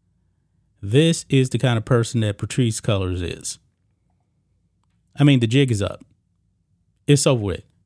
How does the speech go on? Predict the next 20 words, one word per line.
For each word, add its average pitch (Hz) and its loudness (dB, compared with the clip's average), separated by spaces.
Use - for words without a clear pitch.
B 151 2
L 147 2
M 127 2
is 117 -2
done. 131 0
Done. 139 0
She - 0
produced 123 -2
no 156 0
content 151 -2
whatsoever 113 -4
for 117 -4
Warner 113 0
Brothers. 95 -6
And 107 -2
they 110 0
said, 107 -2
"You 139 0
know 143 2
what? 139 -2